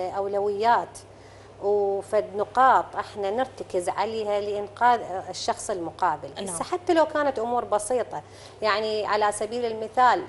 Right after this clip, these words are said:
Speaker 1: الجروح البسيطة اللي تحدث بالبيت، الحروق البسيطة لا سامح الله، يجب أن تكون عندي هناك ثقافة كيف اليوم أتدارك هذا الموضوع وأستطيع أن ألمه وأقدم الإسعاف الأولي،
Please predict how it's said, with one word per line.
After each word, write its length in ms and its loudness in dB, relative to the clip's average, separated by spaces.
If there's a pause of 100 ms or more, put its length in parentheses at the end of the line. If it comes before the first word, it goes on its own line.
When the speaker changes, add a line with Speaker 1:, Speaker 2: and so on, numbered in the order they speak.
Speaker 1:
الجروح 580 2
البسيطة 500 -2
اللي 120 -2
تحدث 380 -6
بالبيت، 400 -4
الحروق 440 0
البسيطة 540 -2
لا 140 0
سامح 440 -2
الله، 300 -2 (360)
يجب 260 2
أن 120 0
تكون 300 -2
عندي 260 0
هناك 300 2 (120)
ثقافة 680 2 (420)
كيف 280 4
اليوم 300 2
أتدارك 540 2
هذا 200 4
الموضوع 560 0
وأستطيع 720 0
أن 60 -4
ألمه 580 -2
وأقدم 540 0
الإسعاف 520 0
الأولي، 600 -2